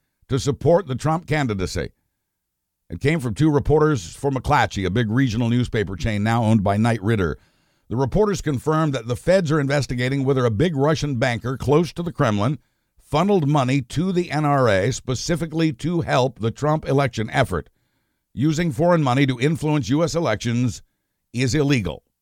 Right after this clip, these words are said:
Naturally, the F B I's findings so far are also in Bob Mueller's hands as he investigates money laundering, possible collusion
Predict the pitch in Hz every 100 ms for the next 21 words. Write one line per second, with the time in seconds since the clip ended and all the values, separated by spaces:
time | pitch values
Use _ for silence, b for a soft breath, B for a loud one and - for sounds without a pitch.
0 | _ _ _ _ _ _ _ _ - 120
1 | 147 135 156 156 117 127 117 131 127 131
2 | - 123 123 139 143 120 - 139 - 123
3 | 127 139 113 123 143 - 131 131 127 131
4 | 120 143 117 135 120 107 95 101 110 131
5 | 117 110 113 131 127 127 - 120 127 92
6 | 131 123 110 107 98 110 143 117 113 123
7 | 131 127 123 113 123